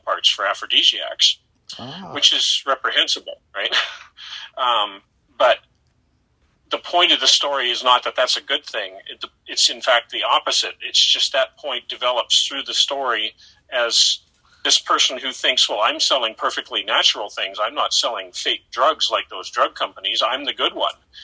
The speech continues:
Speaker 1: And her learning to see things from the perspective of the aliens who come to Earth and are aghast by the fact that she does this, um, learns from it.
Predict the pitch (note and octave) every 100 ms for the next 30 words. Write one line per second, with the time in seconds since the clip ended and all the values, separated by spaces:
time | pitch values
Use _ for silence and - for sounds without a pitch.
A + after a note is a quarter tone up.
0 | - B2+ B2 A#2 G2+ - _ - - _
1 | _ _ _ - D3 C3 B2 - _ _
2 | _ _ _ B2+ C#3+ D3+ C#3 B2 C3 A#2
3 | G#2+ - _ _ _ - - - F3 -
4 | B2+ - A#2+ A#2 B2 - C#3 C3 A2+ G#2
5 | G#2 B2 C#3 A2+ G#2 G2+ - A#2 G#2+ C3
6 | C#3+ A2+ G2+ G2 - G2+ B2 C3 - A#2+
7 | G2+ - A2 - - - - A#2 - -
8 | E2 - - - - - - - - _
9 | _ A#2 A2+ G#2 G2+ F#2+ _ _ _ B2+
10 | D#3 E4 - G2+ - -